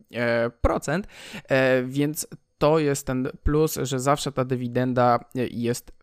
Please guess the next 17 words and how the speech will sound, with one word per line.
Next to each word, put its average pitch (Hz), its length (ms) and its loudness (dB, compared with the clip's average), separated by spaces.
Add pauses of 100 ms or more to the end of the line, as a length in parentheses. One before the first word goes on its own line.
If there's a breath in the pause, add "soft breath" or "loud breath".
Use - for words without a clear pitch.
w - 100 -20
całości. 143 640 2 (1040)
E, 123 420 -2 (100)
a 143 200 4
oczywiście, 147 420 -4
no, 135 120 -2
jeżeli 135 360 -2
byśmy 131 340 -6
mieli, 131 400 -2
mieli 135 580 -4
taką 139 340 -4
samą 135 280 -2
sytuację 135 480 -4
na 131 200 -2
zwykłym 170 440 -6
koncie 156 300 -4
maklerskim, 156 600 -2